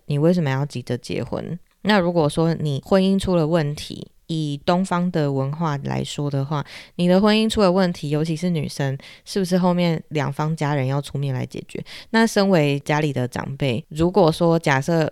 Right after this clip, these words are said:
你的晚辈去结婚了，然后发生问题了，你要再出面解决，你不会觉得你很麻烦吗？<laughs> 那你为什么要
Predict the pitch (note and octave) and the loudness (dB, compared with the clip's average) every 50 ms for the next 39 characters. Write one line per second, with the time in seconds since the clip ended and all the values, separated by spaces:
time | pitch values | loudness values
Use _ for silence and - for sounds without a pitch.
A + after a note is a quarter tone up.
0 | - - - D3+ D3 D3+ D3 C#3+ C#3+ C#3 C3 C#3+ F3 E3+ E3 F3 D#3+ - D3+ C3+ | -4 -4 -2 0 2 2 2 2 2 2 2 2 0 2 2 0 0 -2 -2 -2
1 | C3+ C#3 C#3+ C#3 C#3 C#3 C#3 C3+ C3+ C3+ D3+ D#3+ D#3+ D#3+ D#3 D3+ D3+ D3+ D3 D#3 | 0 0 0 -2 -2 -2 -2 -2 -2 -2 -2 -2 0 0 0 0 -2 -2 0 -2
2 | D3+ C#3+ - - - - - G#2 D3 D3+ D3+ D3+ E3 F3+ F#3 F3+ - F3 E3+ E3+ | -2 -4 -4 -8 -10 -8 -6 -4 -2 -2 -2 0 2 2 2 2 0 0 0 0
3 | E3 D3+ C#3 C3 C3+ C3+ C3+ C#3 C3+ - D3+ D#3+ D#3+ D#3+ D#3 D3 C#3+ C#3+ C#3+ C3+ | 0 -2 -2 -4 -4 -4 -4 -4 -4 -2 -2 0 0 0 0 -2 0 -2 -2 -2
4 | B2+ B2 A#2+ A#2+ - - - - - - - F3 - - - - - - A3+ - | -4 -4 -6 -8 -8 -8 -10 -10 -12 -10 -10 -10 -10 -10 -8 -4 2 4 4 4
5 | - B3 - - - - - - G3 - - F3+ - - - - - - - - | 6 4 2 2 0 -4 -2 -4 -6 -4 -6 -10 -8 -6 -6 -6 -6 -4 -2 0
6 | D#4 C#4+ A#3 A3+ A3+ A#3 A3+ G3 E3 D#3 D#3 D#3+ E3 | 2 4 6 6 4 4 4 2 2 2 2 2 2